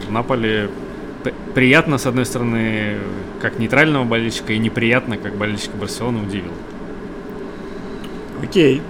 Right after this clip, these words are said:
Speaker 2: <clears throat> То есть матч оказался содержательным, но как будто бы не настолько интересным, э, что, что, ну, на что можно было ещё рассчитывать, что не получилось. А, получается, что тренер Барселоны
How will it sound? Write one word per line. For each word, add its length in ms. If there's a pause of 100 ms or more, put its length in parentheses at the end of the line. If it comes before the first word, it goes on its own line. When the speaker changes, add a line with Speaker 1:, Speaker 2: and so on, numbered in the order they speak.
(140)
Speaker 2:
<clears throat> 540
То 80
есть 180
матч 320 (420)
оказался 520
содержательным, 800
но 200 (460)
как 100
будто 280
бы 280 (320)
не 100
настолько 440
интересным, 640 (360)
э, 420
что, 260 (120)
что, 260
ну, 200 (560)
на 60
что 160
можно 240
было 240
ещё 320
рассчитывать, 540 (220)
что 380
не 140
получилось. 640 (580)
А, 560
получается, 460
что 340 (140)
тренер 480 (600)
Барселоны 640